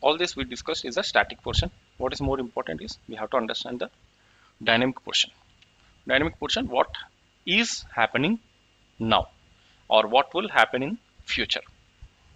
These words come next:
Okay, what will happen in the future. Now, whether the demands for the new states have stopped or not, the simple answer is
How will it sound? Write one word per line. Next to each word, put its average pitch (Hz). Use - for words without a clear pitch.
Okay, 131
what 107
will 117
happen -
in 120
the 254
future. -
Now, 175
whether 156
the 202
demands 147
for 131
the 139
new 131
states -
have 107
stopped -
or 101
not, -
the 104
simple 135
answer 110
is -